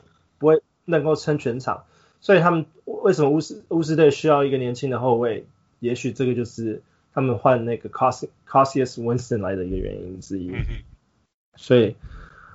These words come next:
Speaker 2: 呃，尤其是他有，他有那个传球，传球五点九的 assist 的，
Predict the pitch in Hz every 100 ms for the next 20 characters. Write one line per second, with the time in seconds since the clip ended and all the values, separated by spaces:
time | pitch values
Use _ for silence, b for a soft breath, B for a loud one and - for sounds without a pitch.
0 | B B - 117 107 - 151 143 139 139
1 | 147 143 113 - - 143 131 107 120 120
2 | 101 104 - 139 - - 120 127 110 -
3 | - 123 123 110 127 147 123 123 101 95
4 | 104 - 139 - 101 87